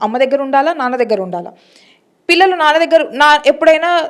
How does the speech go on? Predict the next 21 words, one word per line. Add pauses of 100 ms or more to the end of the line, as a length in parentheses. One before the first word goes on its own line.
ఆ,
తండ్రి
పిల్లలు
నా
దగ్గర
కా-,
నా
దగ్గర
ఉంచుకుంటాను,
custody
of
the
children
నాకు
కావాలి, (240)
వాళ్ళకి
నేను
మంచి
భవిష్యత్తు
ఇవ్-,
ఇవ్వగలుగుతాను,